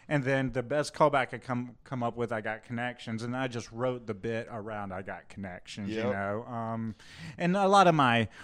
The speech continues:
Speaker 1: early jokes I'll never tell again. You know what I mean? My opener is,
Speaker 2: Sure.
Speaker 1: "You ever look at," well, I'll tell you how it went up. This is how my first mic ever went. I walk up, I grab the mic, and I start doing this.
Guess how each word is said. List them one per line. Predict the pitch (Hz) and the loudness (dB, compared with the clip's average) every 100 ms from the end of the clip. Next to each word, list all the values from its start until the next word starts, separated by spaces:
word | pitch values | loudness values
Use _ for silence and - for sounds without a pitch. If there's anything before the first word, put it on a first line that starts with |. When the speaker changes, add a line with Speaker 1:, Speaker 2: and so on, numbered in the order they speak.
| 92 | -2
Speaker 1:
early | 135 123 123 | 6 6 8
jokes | 110 120 - | 6 4 6
I'll | 131 | 2
never | 113 98 95 | 2 0 -6
tell | 92 117 92 | -6 -4 -4
again. | 95 92 92 98 | -6 -6 -4 -2
You | 101 | 0
know | 110 | 2
what | |
I | 113 | 4
mean? | 117 | 4
My | 113 117 | 4 4
opener | 117 117 110 113 110 | 2 0 0 0 -4
is, | 110 | -6
Speaker 2:
Sure. | 151 165 - - | -6 -8 -10 -4
Speaker 1:
"You | 120 | 2
ever | 123 123 120 117 - - | 4 6 4 2 -2 -2
look | 131 127 143 | 2 2 0
at," | - - - | -10 -14 -8
well, | 156 | -2
I'll | 147 170 | 0 0
tell | 208 160 | 4 4
you | |
how | 123 123 117 | 4 2 2
it | |
went | 117 113 | 0 0
up. | 120 107 | 0 -2
This | 143 - | -6 -10
is | 156 | -10
how | 156 | -6
my | 123 | -4
first | 107 127 107 - | -4 -4 -4 -2
mic | 123 110 107 - - | 0 2 0 -2 -12
ever | 127 135 113 95 | -4 -2 -2 -4
went. | 90 90 98 - - | -6 -10 -14 -18 -18
I | 120 | -14
walk | 117 165 151 - | -4 -2 -2 -4
up, | 156 135 - - | -10 -8 -6 -4
I | - | -6
grab | - 135 139 120 | 0 2 2 2
the | |
mic, | 107 135 147 123 123 - - - - - - - 113 | 2 4 4 2 -4 -10 -10 -6 -4 -4 -8 -12 -12
and | |
I | |
start | 110 127 117 120 | -12 -12 -12 -10
doing | 117 110 | -10 -8
this. | 127 120 - - - | -8 -10 -12 -10 -12